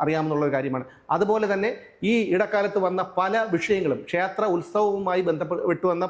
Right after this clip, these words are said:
പല വിഷയങ്ങളിലും, ആ, ഈ പ്രശാന്തിൻ്റെ ഇടപെടലുകൾ ഉണ്ടായിട്ടുണ്ട്. അതൊക്കെ വരും ദിവസങ്ങളിൽ തന്നെ അത് പുറത്തു വരും. എന്തായാലും, ആ, നമ്മൾ ഈ ഒരു, ആ, മ-, മ-, കേരളത്തിലെ ജനങ്ങളുടെ ഒരു വലിയ വികാരമാണ് ശബരിമല എന്ന് പറയുന്നത്. കേരളത്തിൽ മാത്രമല്ല, മ-, അന്യ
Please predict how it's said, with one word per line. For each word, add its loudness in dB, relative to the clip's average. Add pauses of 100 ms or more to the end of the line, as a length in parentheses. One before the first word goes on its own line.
പല 2 (100)
വിഷയങ്ങളിലും, 0 (580)
ആ, 4 (540)
ഈ 4
പ്രശാന്തിൻ്റെ 0
ഇടപെടലുകൾ 0
ഉണ്ടായിട്ടുണ്ട്. 0
അതൊക്കെ -2 (180)
വരും 0
ദിവസങ്ങളിൽ 0
തന്നെ -2
അത് 0 (120)
പുറത്തു 0
വരും. 0 (380)
എന്തായാലും, 2 (280)
ആ, 4 (640)
നമ്മൾ 2 (140)
ഈ -2 (280)
ഒരു, 4 (360)
ആ, 2 (360)
മ-, 2
മ-, 2
കേരളത്തിലെ 0
ജനങ്ങളുടെ 2
ഒരു 4
വലിയ 2
വികാരമാണ് 0 (100)
ശബരിമല 0 (180)
എന്ന് -8
പറയുന്നത്. -2
കേരളത്തിൽ -2
മാത്രമല്ല, 0 (420)
മ-, -2
അന്യ 2